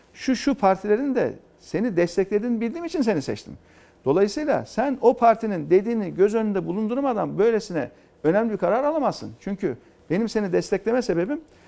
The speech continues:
o partinin seni destekliyor oluşu. Ortak aday olduğun için ben sana oy verdim. Yoksa benim partim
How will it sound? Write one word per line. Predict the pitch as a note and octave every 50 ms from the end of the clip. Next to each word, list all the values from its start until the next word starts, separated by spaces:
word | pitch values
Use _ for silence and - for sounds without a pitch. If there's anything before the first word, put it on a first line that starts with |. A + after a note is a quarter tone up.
| - - _ _ _ _ -
o | A#3 A#3+
partinin | - F#3 F3+ F#3 - A#3+ C4 D#4 C#4+ A#3 - - - - - _ -
seni | - - F#3 F3+ E3+ D#3
destekliyor | - - - - A#2 - - A2 A2
oluşu. | G#2 - G#2 - - - - _ -
Ortak | C3 C#3 C#3 - - C#4+ C#4 -
aday | - F3 F3+ G#3 G#3 -
olduğun | F#3+ F#3 F#3 G3 D4+ E4+
için | D4 - - F#3+ B2+ G#2 - - - _ _ _ _
ben | - F#3 F#3
sana | E3 - E3+ D3 C3
oy | C3 C3+ B2+ A#2
verdim. | A2+ G#2+ G2 - D#2 E2 - _ _ _ _ _ _ _ _ _ -
Yoksa | E3 G3 F#3+ - A3 E3+ -
benim | C#3 D3+ G#3 C#4+ C#4
partim | - G#3+ G3 F#3+ G3 G3+ C#3 A2